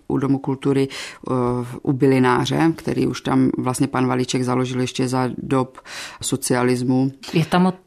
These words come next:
Speaker 2: nepaměti, to je
Speaker 1: Ano,
Speaker 2: pravda.
Speaker 1: ano, ano.
Speaker 2: Ano.
Speaker 1: A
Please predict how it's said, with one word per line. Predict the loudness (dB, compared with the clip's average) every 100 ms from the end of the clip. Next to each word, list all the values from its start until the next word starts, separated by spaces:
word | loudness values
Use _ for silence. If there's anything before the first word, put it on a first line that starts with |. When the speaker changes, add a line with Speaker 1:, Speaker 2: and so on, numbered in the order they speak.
| _
Speaker 2:
nepaměti, | 2 4 4 4 4 -2
to | -2
je | 4
Speaker 1:
Ano, | 6 6 4
Speaker 2:
pravda. | 4 4 4
Speaker 1:
ano, | 4
ano. | 4 4 4
Speaker 2:
Ano. | 2 0
Speaker 1:
A | 0 2 4 2